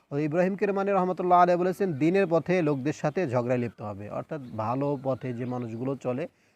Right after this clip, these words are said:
তাদের সঙ্গে ঝগড়ায় লিপ্ত হবে। জাফর সাদিক রহমাতুল্লাহ আলাইহি বলেছেন, সে পরিবারের লোকদের সাথে ঝগড়া বিবাদে লিপ্ত হবে। তো আমরা এখান থেকে যেটা পাইলাম,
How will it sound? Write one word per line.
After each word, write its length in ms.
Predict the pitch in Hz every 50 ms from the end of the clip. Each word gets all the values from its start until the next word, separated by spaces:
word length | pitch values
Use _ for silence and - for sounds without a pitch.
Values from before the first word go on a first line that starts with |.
| _ -
তাদের 200 | 165 156 151 151
সঙ্গে 340 | - - 185 175 190 208 190
ঝগড়ায় 400 | 135 117 110 127 113 127 147 143
লিপ্ত 280 | 131 139 139 - -
হবে। 360 | 131 110 113 107 104 104 104
জাফর 320 | 104 117 127 131 127 180 160
সাদিক 280 | 170 190 170 185 165
রহমাতুল্লাহ 420 | 175 180 175 180 175 175 170 170 165
আলাইহি 180 | 165 170 165
বলেছেন, 320 | 160 170 175 160 - 190 175
সে 140 | - 156 139
পরিবারের 440 | - - 185 185 196 196 190 185
লোকদের 300 | 170 156 147 127 123 147
সাথে 320 | - - 165 160 - 220 - - _ _ _ _ _ _ - 117
ঝগড়া 400 | 107 113 139 135 123 139 165 170
বিবাদে 380 | 160 156 131 135 135 127 143 135
লিপ্ত 320 | 120 120 151 151 - -
হবে। 320 | 135 110 110 101 104 107 107 -
তো 60 | - 170
আমরা 360 | 170 175 180 180 185 185 180
এখান 320 | - - 147 - 180 165
থেকে 240 | 151 175 165 175 160
যেটা 280 | 123 139 135 - 180 180
পাইলাম, 400 | - 156 127 117 117 135 180